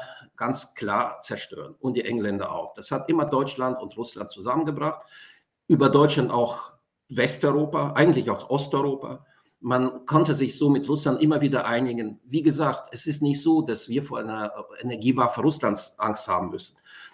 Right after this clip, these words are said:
Wir schimpfen immer, dass die Russen, äh, Energie als Waffe benutzen. Aber wir benutzen sie doch genauso, wenn wir wollen, indem wir sagen, wir sperren die Nord Stream zwei oder lassen sie nicht fertig bauen,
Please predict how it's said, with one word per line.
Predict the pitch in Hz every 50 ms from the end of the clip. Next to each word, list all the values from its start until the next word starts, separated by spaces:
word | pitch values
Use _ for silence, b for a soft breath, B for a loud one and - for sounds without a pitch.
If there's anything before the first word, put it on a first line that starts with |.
| B _
Wir | 110 123 135
schimpfen | 131 - - 160 156 147 127 123
immer, | 143 147 135
dass | - 123 123 -
die | -
Russen, | 110 120 135 135 - - 131 113 110 104
äh, | 104 104 104
Energie | 104 107 113 117 110 104 120 117
als | 107 - -
Waffe | 120 120 117 - 95
benutzen. | 90 92 87 90 90 - - - -
Aber | 120 147 135 -
wir | 160 202 202
benutzen | - 165 151 170 185 185 - - 139 131
sie | - 151 160
doch | - 147 - -
genauso, | 147 131 143 151 175 202 175 - 113 92 87 98
wenn | 110 104 98
wir | 101 95 87
wollen, | 90 87 85 87 90 92
indem | 98 101 117 117
wir | 110 104
sagen, | 104 113 104 120 135 139 131 120
wir | 107
sperren | - - - 123 120 127 131 120
die | 113
Nord | 104 107 107 107 -
Stream | - - 98 90
zwei | - - 113 117 139 160 165
oder | 139 110 104
lassen | 104 107 104 - -
sie | 98 95
nicht | - - -
fertig | 135 139 147 147 147 147 -
bauen, | 139 131 139 135